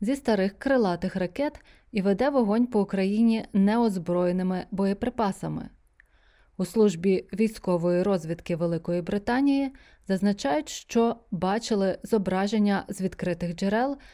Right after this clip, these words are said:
з уламками крилатої ракети повітряного базування, випущеної по Україні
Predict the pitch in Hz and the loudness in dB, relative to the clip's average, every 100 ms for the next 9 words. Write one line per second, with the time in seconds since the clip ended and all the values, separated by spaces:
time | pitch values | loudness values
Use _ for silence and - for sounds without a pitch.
0 | _ 202 196 247 240 190 180 202 196 190 | _ -10 -2 2 2 2 0 0 0 0
1 | 208 190 175 165 170 170 180 175 247 247 | 0 0 0 -2 -2 -2 -2 -2 -4 0
2 | 247 240 - _ - 247 190 180 180 185 | -2 -2 -20 _ 0 2 2 0 -2 0
3 | 180 170 202 247 214 190 170 165 143 - | -2 -2 0 0 0 0 -2 -4 -8 -12
4 | _ _ 180 214 240 - 208 196 190 175 | _ _ -2 0 0 -2 0 2 0 -2
5 | 185 175 202 196 180 190 233 285 | -4 -2 -2 -2 -2 0 0 -2